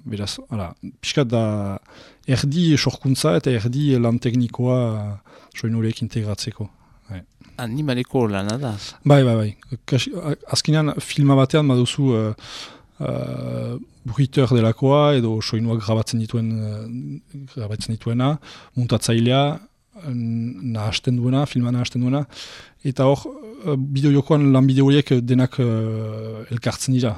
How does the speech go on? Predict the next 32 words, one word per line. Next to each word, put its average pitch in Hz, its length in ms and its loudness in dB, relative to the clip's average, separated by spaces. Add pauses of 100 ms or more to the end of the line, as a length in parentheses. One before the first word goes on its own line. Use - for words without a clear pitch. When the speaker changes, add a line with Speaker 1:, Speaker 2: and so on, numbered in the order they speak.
Speaker 1:
denak 123 260 0
batzen 117 340 0
dira 123 180 0
pertsona 110 500 -4
bakar 110 340 -6
batean, 131 380 -2 (680)
eh, 92 80 -6
usu 107 320 -2
dira 113 240 0
ekipa 104 380 -2
handiak, 117 400 0
eh, 117 480 -4
ni 117 240 -4
bideo 120 420 -8
joko 110 220 -6
batzuetan 110 340 -6
aritzek-, 110 460 -8
eh, 104 480 -6 (500)
bideo 117 300 -2
tipi - 280 -4
batzuet, - 480 -2 (140)
bat-, 117 160 -4 (260)
batzu 113 400 0
ekoizteko 120 560 0
bakarrik 110 380 0
ari 117 120 2
naiz, 156 280 0 (400)
baina 117 240 0 (500)
joko 127 240 0
potoloetan 123 560 2
badira 107 380 0
hamar 113 320 -2